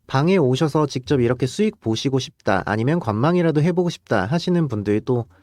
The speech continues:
상단에 나와 있는 제 연락처로 문자 메시지 정보라고 남겨주시면은 제가 한 분도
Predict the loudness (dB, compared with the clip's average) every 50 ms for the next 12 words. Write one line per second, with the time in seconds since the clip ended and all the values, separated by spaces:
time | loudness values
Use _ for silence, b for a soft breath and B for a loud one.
0 | b b -6 -2 -2 0 2 2 2 2 2 2 2 2 2 2 2 2 2 0
1 | 0 -2 0 0 0 2 2 2 2 2 0 0 -2 -4 -2 0 2 2 0 0
2 | -2 -4 -4 -2 0 0 2 2 0 0 0 0 0 0 0 0 0 0 0 -2
3 | -2 0 0 0 0 2 2 2 2 2 2 2 0 0 -2 0 -2 -2 0 -2
4 | -2 -2 -2 -4 -4 -4 -4 -2 -2 -2 -2 -4 -4 -6 -6 -6 -4 -2 0 0
5 | 0 0 -2 -2 -2 -2 -2 0 0 -2